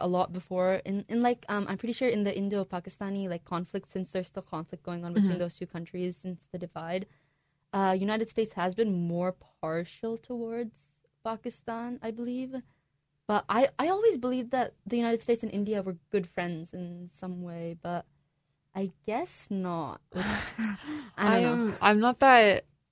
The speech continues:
Speaker 2: I'm not that, um, educated on, like, alliances and all of, like, United Nations or whatever.
Speaker 1: Yeah, I
Speaker 2: How all of the countries get to, along.
Speaker 1: I wasn't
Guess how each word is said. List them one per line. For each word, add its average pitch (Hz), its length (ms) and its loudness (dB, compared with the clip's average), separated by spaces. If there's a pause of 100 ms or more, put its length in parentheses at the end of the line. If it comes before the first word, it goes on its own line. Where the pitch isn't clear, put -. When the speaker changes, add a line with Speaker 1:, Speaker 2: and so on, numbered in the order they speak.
(340)
Speaker 2:
I'm 202 100 2
not 208 220 2
that, 190 360 4
um, 175 480 0
educated 190 720 0
on, 175 560 4 (160)
like, 185 400 0
alliances 185 1500 0 (120)
and 170 560 -4 (320)
all 170 160 -2
of, 170 140 -4 (180)
like, 165 220 -8 (240)
United 170 540 -4
Nations 165 460 -12
or 170 80 -4
whatever. 180 440 -6 (280)
Speaker 1:
Yeah, 196 240 -10
I 202 120 0
Speaker 2:
How 180 120 4
all 180 120 2
of 175 80 -2
the 175 80 -4
countries 170 340 -8
get - 200 -14
to, - 80 -20 (120)
along. 165 400 -8 (260)
Speaker 1:
I 233 60 -8
wasn't 226 300 -4